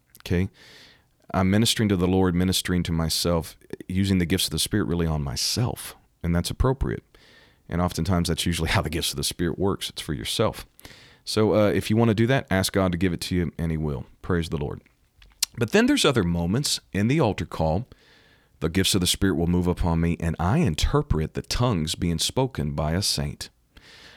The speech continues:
I interpret the tongues being spoken by people, and I'll interpret it right there. It's not publicly, it's just one-on-one with that person. The first time this happened, I was a student,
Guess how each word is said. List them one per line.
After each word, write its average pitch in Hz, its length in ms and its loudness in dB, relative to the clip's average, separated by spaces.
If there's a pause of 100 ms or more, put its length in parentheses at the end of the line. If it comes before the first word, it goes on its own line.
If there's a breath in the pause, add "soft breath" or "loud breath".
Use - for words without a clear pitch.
(160 loud breath)
I 101 140 4
interpret 110 400 2
the - 80 -2
tongues 90 340 0
being 82 180 0
spoken 87 540 -2
by 71 220 -2
people, - 420 -2
and 82 160 2
I'll 85 160 2
interpret 82 480 0
it 65 100 -2
right 80 380 0
there. 95 260 -2 (500 loud breath)
It's - 160 -6
not 82 200 0
publicly, 92 560 0
it's - 160 -4
just - 240 -4
one-on-one 87 560 2
with 87 120 -4
that 85 220 -2
person. - 420 -4 (720 loud breath)
The 80 80 -4
first 143 300 4
time 135 220 4
this 110 160 4
happened, 80 300 0
I 80 40 0
was 76 140 -2
a 69 40 -4
student, 127 540 -2